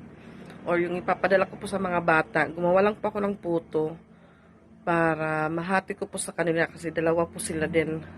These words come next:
Gusto po nila pizza, kaso naisipan ko po,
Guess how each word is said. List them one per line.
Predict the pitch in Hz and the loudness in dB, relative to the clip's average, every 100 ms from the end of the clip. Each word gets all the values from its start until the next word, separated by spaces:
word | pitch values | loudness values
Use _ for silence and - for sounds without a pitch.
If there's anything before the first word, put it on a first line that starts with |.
| - - - - - - - | -14 -14 -12 -12 -12 -6 -2
Gusto | 214 254 | 0 0
po | 240 | 2
nila | 233 208 | 4 4
pizza, | 202 180 - 190 175 | 2 -4 -4 -2 0
kaso | 180 190 | 0 0
naisipan | 180 175 196 - 180 | -2 -2 -4 -4 -6
ko | 175 185 | -8 -8
po, | - | -6